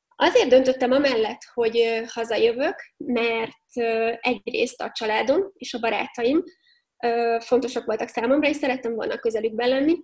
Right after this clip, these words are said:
Ugyanakkor, ahogyan már említettem, hogy a hazai felsőoktatási rendszernek eltérő erősségei vannak a nyugat-európai és az angol szász oktatási rendszerekhez képest, úgy láttam, hogy itt van egy gap,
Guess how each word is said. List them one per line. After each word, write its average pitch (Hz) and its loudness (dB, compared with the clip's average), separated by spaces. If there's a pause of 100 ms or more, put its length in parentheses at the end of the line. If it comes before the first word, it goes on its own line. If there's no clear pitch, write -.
(280)
Ugyanakkor, 262 2 (200)
ahogyan 349 4
már 233 2
említettem, 254 0
hogy 240 2
a 226 0
hazai 285 -2
felsőoktatási 240 -4
rendszernek 262 0
eltérő 269 2
erősségei 214 -4
vannak - -6 (380)
a 233 -2
nyugat-európai 233 2
és 240 -6
az 233 0
angol 226 -2
szász - -8
oktatási - -10
rendszerekhez 240 -6
képest, - -2 (260)
úgy 370 2
láttam, 277 0
hogy 269 2
itt 262 -2
van 311 0
egy 208 -2
gap, 220 0